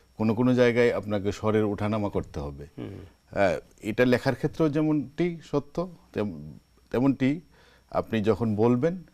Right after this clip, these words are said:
Speaker 1: তখনও। লেখার ক্ষেত্রে আপনাকে চিহ্নগুলা লিখতে হবে, আর বলার ক্ষেত্রে আপনাকে বিরতি দিতে হবে
Speaker 2: বিরতি
Speaker 1: অথবা
Speaker 2: দিতে হবে। কিন্তু
Speaker 1: স্বরের উঠ-
Speaker 2: সেখানেও আমার মনে হয় বিরতিতেও, আহ, কিছু নিয়ম আছে, মানে একেবারেই, মানে ফুল
Speaker 1: পূর্ণ
Speaker 2: বিরতি,
Speaker 1: বিরতি, পূর্ণ
Speaker 2: পূর্ণ
Speaker 1: বিরতি,
Speaker 2: বিরতি,
Speaker 1: অ-, অর্ধ বিরতি,
Speaker 2: আহ,
Speaker 1: এরকম।
Speaker 2: অর্ধ বিরতি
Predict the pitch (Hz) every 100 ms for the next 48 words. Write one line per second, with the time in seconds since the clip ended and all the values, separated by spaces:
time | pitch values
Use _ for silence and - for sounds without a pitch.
0 | _ _ - 110 92 67 78 85 101 123
1 | 156 151 180 131 135 123 - 127 127 131
2 | 147 190 - - - 104 120 - 107 95
3 | 90 175 - 87 98 117 131 131 - 135
4 | 120 120 - 170 - - - - 92 110
5 | 107 107 107 101 104 120 131 156 160 107
6 | 127 113 101 - - - 113 117 160 170
7 | 185 190 170 165 165 170 165 147 147 160
8 | 156 170 185 127 - - _ - 135 131
9 | 147 151 160 170 160 131 - 110 143 _
10 | _ - 120 120 - _ - 139 139 160
11 | 175 185 190 185 160 143 147 - 190 139
12 | 147 160 151 156 233 214 165 165 170 190
13 | 170 170 233 208 123 76 110 110 123 131
14 | 135 156 147 127 156 156 175 190 190 208
15 | 208